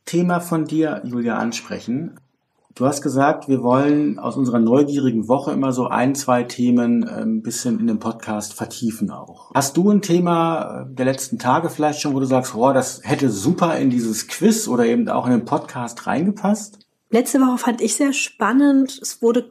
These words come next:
Speaker 2: meines Erachtens gar nicht sehr stark befeuert, das Thema. Das ist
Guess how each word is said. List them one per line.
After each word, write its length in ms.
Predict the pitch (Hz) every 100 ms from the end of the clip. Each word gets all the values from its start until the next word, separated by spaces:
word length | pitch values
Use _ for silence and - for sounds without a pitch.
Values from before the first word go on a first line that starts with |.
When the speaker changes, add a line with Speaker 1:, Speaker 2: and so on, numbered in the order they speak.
| - _ _ _ _ _ -
Speaker 2:
meines 520 | 196 185 269 302 285
Erachtens 680 | - 226 226 - - 226 -
gar 200 | 202 226
nicht 220 | 247 -
sehr 260 | 208 214 208
stark 540 | - 220 214 233 240 - -
befeuert, 520 | 220 - 220 294 262
das 160 | 226 -
Thema. 320 | 240 233 226
Das 220 | 226 208
ist 340 | 214 220 -